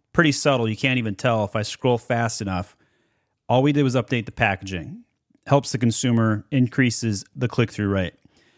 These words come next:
Here we've got a derm planning tool. I, I have no idea what this is used for,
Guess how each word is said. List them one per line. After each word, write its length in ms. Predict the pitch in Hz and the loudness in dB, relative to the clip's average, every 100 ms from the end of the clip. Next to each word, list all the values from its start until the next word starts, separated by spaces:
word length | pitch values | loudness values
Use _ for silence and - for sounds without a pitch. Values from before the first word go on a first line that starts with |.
| _ _ _ _ | _ _ _ _
Here 160 | - 185 | 2 4
we've 160 | 185 | 4
got 320 | 156 170 175 - | 4 2 0 -2
a 300 | 139 139 127 | -2 0 0
derm 800 | 117 123 127 135 170 208 208 185 | -4 -10 -4 0 2 2 2 0
planning 760 | - 151 160 170 202 214 220 202 | -2 -2 0 0 -2 -2 -2 -2
tool. 460 | - 226 226 226 - | 0 2 4 2 0
I, 80 | |
I 100 | 151 | -2
have 300 | - 123 123 | -2 -6 -6
no 340 | 131 139 147 160 | -2 0 4 4
idea 300 | 143 135 139 | 2 2 0
what 140 | 120 | 0
this 180 | 117 - | -2 -4
is 160 | 101 107 | -4 -2
used 260 | 117 113 | -2 0
for, 300 | 117 107 113 | -2 -2 -2